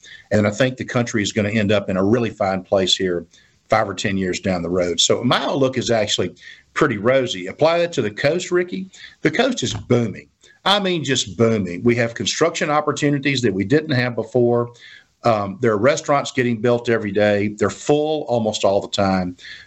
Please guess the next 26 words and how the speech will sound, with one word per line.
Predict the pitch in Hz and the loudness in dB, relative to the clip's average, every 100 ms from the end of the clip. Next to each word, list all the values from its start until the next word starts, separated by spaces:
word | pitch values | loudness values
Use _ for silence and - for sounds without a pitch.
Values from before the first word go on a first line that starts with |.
| _ | _
Tourism | - 160 170 156 127 | 0 0 0 -2 -2
is | 107 | -2
terrific. | - 107 101 104 104 98 - _ - - | -2 2 2 2 -2 -2 -8 _ -12 2
I | |
mean, | 139 | 2
it's | 156 | 2
hot | - 139 165 151 | 0 0 0 2
right | 151 131 | 2 2
now, | 135 151 | 0 0
and | 156 | 0
there's | 117 107 | -2 -2
people | 139 131 | -2 0
out | 123 123 | 0 0
on | 104 | -2
the | |
beach. | 90 117 143 139 - - _ _ _ - | 0 0 0 -6 -14 -20 _ _ _ -2
I | 165 | 2
wouldn't | 208 185 | 2 2
go | 165 | 2
to | 202 | 0
the | 151 | -2
beach | 123 110 | -4 -2
right | 107 98 | -2 0
now. | |
It's | 113 | 0
too | 113 143 | 0 -2